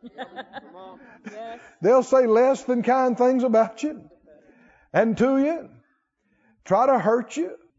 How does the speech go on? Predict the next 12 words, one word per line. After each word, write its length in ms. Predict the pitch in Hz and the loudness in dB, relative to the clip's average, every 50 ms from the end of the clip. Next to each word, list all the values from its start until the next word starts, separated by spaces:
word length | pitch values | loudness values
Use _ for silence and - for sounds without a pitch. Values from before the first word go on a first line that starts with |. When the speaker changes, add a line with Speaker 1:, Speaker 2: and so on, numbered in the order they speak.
| _ _ _ _ _ _ _ _ _ _ 277 254 247 233 226 _ _ _ _ _ _ _ _ _ _ _ _ | _ _ _ _ _ _ _ _ _ _ _ _ _ _ _ _ _ _ _ _ _ _ _ _ _ _ _
Speaker 1:
lie 400 | 113 139 156 185 214 240 254 254 | -6 -4 -2 0 0 0 0 2
on 280 | 254 254 262 269 277 | 2 2 0 0 -2
you, 180 | 294 330 - - - _ _ _ _ _ _ _ _ _ _ _ _ _ _ _ _ _ _ _ _ _ _ _ | -4 -6 -10 -14 -20 _ _ _ _ _ _ _ _ _ _ _ _ _ _ _ _ _ _ _ _ _ _ _
try 180 | - 185 208 240 | -2 0 0 0
to 80 | 247 | -2
stop 520 | - - - - 220 214 233 247 240 - - | -4 -8 -6 -4 -2 0 0 -2 -2 -4 -6
your 100 | 240 233 | -6 -2
financial 580 | 233 247 247 247 240 240 247 254 247 - 220 | 0 0 2 2 2 0 -2 -2 -4 -6 -10
support, 600 | 196 - - 226 226 - 254 247 269 302 330 330 - - 113 - _ _ _ _ _ _ _ _ _ _ _ _ _ _ _ | -8 -8 -8 -8 -2 -2 0 0 0 -2 -6 -10 -14 -20 -20 -20 _ _ _ _ _ _ _ _ _ _ _ _ _ _ _
say 280 | - - 185 208 247 | -4 0 0 0 0
things 480 | 233 - 226 233 240 254 254 254 208 - | 0 0 0 0 2 2 0 -2 -4 -2
to 320 | - 262 254 247 226 185 | -2 0 0 0 -2 -6